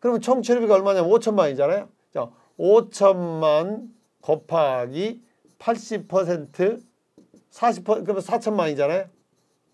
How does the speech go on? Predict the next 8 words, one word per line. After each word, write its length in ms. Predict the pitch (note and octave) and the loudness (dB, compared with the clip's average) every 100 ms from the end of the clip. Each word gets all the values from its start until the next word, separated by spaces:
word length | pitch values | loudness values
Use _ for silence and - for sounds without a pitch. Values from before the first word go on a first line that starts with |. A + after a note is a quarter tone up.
| _ _ _ | _ _ _
사천만 640 | - A3+ G#3+ G#3+ F#3+ F#3 | 0 0 2 0 2 0
원인데 300 | E3 D#3 D#3 | -2 -2 -4
실제 540 | C#3+ G#3+ G3 A3 G#3+ G#3+ _ | -4 -12 2 4 4 -4 _
공단에서 580 | - F#3 G3 G3+ F3+ E3+ | -6 -2 2 2 2 -2
지급한, 520 | C#3+ D3+ D3+ G3 G#3 - _ _ _ _ - | -2 -4 0 0 -2 -16 _ _ _ _ -12
아, 340 | C3 B2 A#2 - | -8 -8 -10 -16
삼천만 560 | - A3 - G#3 F3 | -12 -8 -4 0 0
원. 200 | C3+ G#2+ | -2 -8